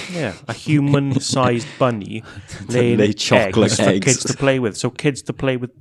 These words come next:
Speaker 1: fucking rabbit shit.
Speaker 2: <laughs>
Speaker 1: Society's crazy, man.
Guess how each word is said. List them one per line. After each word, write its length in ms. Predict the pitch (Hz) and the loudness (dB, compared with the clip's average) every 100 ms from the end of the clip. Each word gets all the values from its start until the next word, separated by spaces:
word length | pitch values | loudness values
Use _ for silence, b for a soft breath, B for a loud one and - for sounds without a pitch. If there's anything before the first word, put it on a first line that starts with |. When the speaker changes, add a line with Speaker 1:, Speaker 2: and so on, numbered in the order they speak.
| _ | _
Speaker 1:
fucking 380 | - - 127 123 | -14 -10 -10 -6
rabbit 360 | 123 117 123 | -6 -6 -8
shit. 340 | - 110 - - | -8 -14 -16 -18
Speaker 2:
<laughs> 40 | - - - - - - 226 190 190 - - - - - - 190 - - - - - _ - 233 233 - - - _ - _ - B 190 90 B B B - 170 _ | -14 -6 -6 0 0 2 0 2 -2 0 -6 -6 -10 -8 -10 -10 -10 -12 -14 -20 -20 _ -10 -2 -2 -2 -10 -12 _ -12 _ -20 B -14 -16 B B B -16 -16 _
Speaker 1:
Society's 480 | 107 110 131 156 98 | -8 -6 -6 -8 -12
crazy, 260 | - 120 98 | -8 -6 -6
man. 140 | 107 | -8